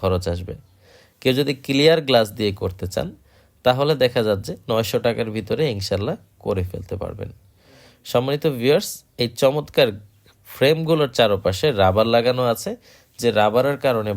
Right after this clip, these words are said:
বাহিরের শব্দ ভিতরে প্রবেশ করে না এবং বাহিরের কোনো প্রকারের পানিও ভিতরের দিকে প্রবেশ করবে না। থ্রি জিরো ফোর গ্রেডের স্পষ্ট সিল প্রত্যেকটি উইন্ডোর ক্যালামের ভিতরে আপনারা স্পষ্ট লক্ষ্য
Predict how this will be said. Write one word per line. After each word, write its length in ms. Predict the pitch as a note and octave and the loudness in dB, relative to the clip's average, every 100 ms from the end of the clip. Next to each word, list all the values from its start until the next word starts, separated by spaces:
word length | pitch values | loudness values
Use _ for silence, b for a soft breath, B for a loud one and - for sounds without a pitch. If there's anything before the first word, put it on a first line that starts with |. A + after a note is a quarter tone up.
| G2 | 0
বাহিরের 340 | G2 G#2+ A2 - | 0 -2 -4 -2
শব্দ 240 | A2+ G#2 A#2 G#2 | -4 -4 -8 -6
ভিতরে 300 | G2 G#2 A#2 | -6 -4 -4
প্রবেশ 340 | G#2 F2+ F2 - | -4 -4 -6 -4
করে 160 | F2 F2 E2+ | -4 -2 -4
না 60 | - - b b b b | -10 -18 b b b b
এবং 260 | A2 A#2+ A2+ - _ _ G2+ | -2 0 0 -2 _ _ -2
বাহিরের 320 | G#2 A2 A#2+ A#2 | 0 2 -2 -4
কোনো 220 | A#2+ A#2+ | -4 -4
প্রকারের 440 | A#2 B2 B2+ A#2+ A2 B2 | -4 -2 0 0 0 -2
পানিও 300 | C3 C3+ F#2+ G#2 | 0 -2 -2 -2
ভিতরের 340 | G2 G2+ F#2+ G2+ | -4 -4 -2 -4
দিকে 160 | A2 D#3+ | -4 -4
প্রবেশ 260 | G2+ F2 F2+ - | -4 -4 -6 -6
করবে 240 | F2 F2+ F2+ | -8 -6 -6
না। 80 | - - b b b - | -8 -14 b b b -10
থ্রি 160 | A2 G#2+ | -4 -2
জিরো 160 | A2 G#2+ G2+ | 0 -2 0
ফোর 140 | A2 A2 | -2 0
গ্রেডের 280 | A2+ A#2 A2+ G#2 | 0 2 0 -2
স্পষ্ট 300 | - G2+ - - | -6 -8 -6 -8
সিল 260 | - - - - | -4 -6 -6 -6
প্রত্যেকটি 500 | G#2+ - D#3+ - B2+ | -6 -6 -10 -6 -4
উইন্ডোর 320 | G2 G2 F#2+ F2+ | -2 -2 -2 -2
ক্যালামের 360 | F#2+ F#2 G2 F#2+ G2+ | 0 0 0 -4 -6
ভিতরে 240 | F#2 G2 E2+ | -2 0 -2
আপনারা 280 | F#2+ G#2 C3 A2 G2 | -4 -8 -6 -8 -12
স্পষ্ট 360 | - - - E3+ - b b b - | -6 -8 -6 -10 -10 b b b -12
লক্ষ্য 340 | - F2+ - | -6 -6 -6